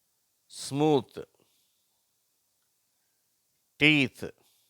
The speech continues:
Length. Next, sound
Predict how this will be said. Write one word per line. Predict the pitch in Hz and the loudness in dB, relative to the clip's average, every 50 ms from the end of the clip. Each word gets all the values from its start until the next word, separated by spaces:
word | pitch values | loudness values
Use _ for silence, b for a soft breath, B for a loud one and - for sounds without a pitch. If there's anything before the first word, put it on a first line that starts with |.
| _ _ _ _ _ _ _ _ _ _ _ _ _ _ _ _ _ _ _ _ _ _ _ _ _ _ _ _ _ _ _ _ _ _ _ _ _ _ _ _ _ _ _ _ _ | _ _ _ _ _ _ _ _ _ _ _ _ _ _ _ _ _ _ _ _ _ _ _ _ _ _ _ _ _ _ _ _ _ _ _ _ _ _ _ _ _ _ _ _ _
Length. | 92 110 117 127 127 127 117 113 104 - - - - - - _ _ _ _ _ _ _ _ _ _ _ _ _ _ _ _ _ _ _ _ _ _ _ _ _ _ _ _ _ _ _ _ - | -8 -2 0 2 2 2 0 -4 -10 -14 -16 -18 -18 -18 -20 _ _ _ _ _ _ _ _ _ _ _ _ _ _ _ _ _ _ _ _ _ _ _ _ _ _ _ _ _ _ _ _ -8
Next, | 110 113 - - - - 95 95 147 - _ _ _ _ _ _ _ _ _ _ _ _ _ _ _ _ _ _ _ _ _ _ | -8 -8 -8 -10 -12 -12 -10 -10 -10 -12 _ _ _ _ _ _ _ _ _ _ _ _ _ _ _ _ _ _ _ _ _ _
sound | _ - - - 123 123 127 127 120 104 90 76 | _ -14 -4 0 2 2 2 2 -2 -6 -10 -14